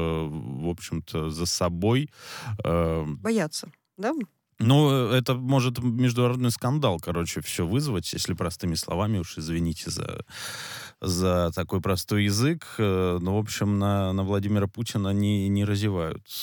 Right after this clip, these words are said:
Speaker 1: э, рот вот эти гос-, господа кибер, э,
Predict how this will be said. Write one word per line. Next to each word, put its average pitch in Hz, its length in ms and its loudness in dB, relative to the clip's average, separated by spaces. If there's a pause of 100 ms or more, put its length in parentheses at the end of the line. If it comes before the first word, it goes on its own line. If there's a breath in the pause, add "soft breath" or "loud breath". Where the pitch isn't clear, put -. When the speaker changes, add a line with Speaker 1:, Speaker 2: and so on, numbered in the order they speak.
(100)
Speaker 1:
э, 82 320 0
рот 101 240 0 (320)
вот 80 260 -4
эти 80 540 -4 (120)
гос-, 87 140 -6
господа 90 560 0
кибер, 82 880 -2 (180 soft breath)
э, 80 220 -6